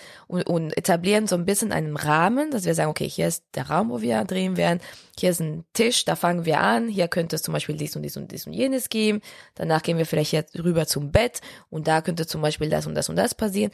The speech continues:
aber ohne eine feste Choreografie, sondern es ist alles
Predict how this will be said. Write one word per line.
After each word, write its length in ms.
aber 240
ohne 140
eine 160
feste 320
Choreografie, 600
sondern 200
es 80
ist 100
alles 380